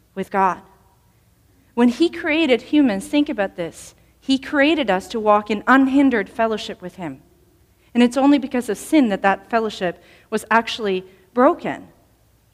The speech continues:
But his desire is to have unhindered relationship with us. Not just because we as humans need relationship with him,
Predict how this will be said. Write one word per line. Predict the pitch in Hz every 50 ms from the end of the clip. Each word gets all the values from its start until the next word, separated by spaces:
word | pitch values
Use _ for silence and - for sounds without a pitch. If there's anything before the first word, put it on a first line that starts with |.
| _ _ _ _ _ _ _ _ _ _ _ _ _ _ _ _ _ _ _ _ _ _
But | - 220
his | 214 254 254 - -
desire | 214 202 233 226 247 269 247 208
is | 185 180 185 -
to | - 208
have | 208 214 196 -
unhindered | 180 196 190 196 214 202 196 190 175 175 - _ _ _
relationship | - 190 185 196 196 202 - - 196 - - 196 170 160 _ _ _ _ _ _ _ _ _ -
with | 202 190 -
us. | 185 196 180 - - - - - _ _ _ _ _ -
Not | - 254 285 339 339 339
just | 311 - - -
because | 247 240 262 220 214 214
we | 196 226 254 240
as | 208 202 - -
humans | - 254 254 247 214 190 190 185 202
need | 208 202 208 196
relationship | 196 202 202 202 202 - 214 196 - 226 -
with | 190 196 -
him, | 214 269 302 226 190 185